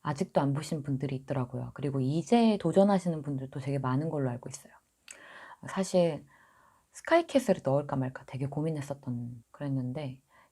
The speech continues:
결말이 사실 저는 너무, 결말에서 상처를 받았거든요. 마지막 두 편에서 상처를 받아가지고 이건 뺐어요. 음, 동백꽃 필 무렵도 사실은 너무 재밌는데 처음부터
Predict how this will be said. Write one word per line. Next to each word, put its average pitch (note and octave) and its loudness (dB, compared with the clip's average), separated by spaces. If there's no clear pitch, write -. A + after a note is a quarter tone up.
결말이 F3 4
사실 E3 -8
저는 C#3 -2
너무, C#3+ -4
결말에서 D#3 -2
상처를 A3+ 4
받았거든요. B2+ -8
마지막 C#3+ -4
두 - -12
편에서 D3+ -2
상처를 G3 2
받아가지고 C3+ -8
이건 - -16
뺐어요. - -6
음, - -12
동백꽃 E3+ -2
필 F#3 -4
무렵도 E3+ -6
사실은 F#3 -4
너무 A3+ 10
재밌는데 D#3 2
처음부터 F3 0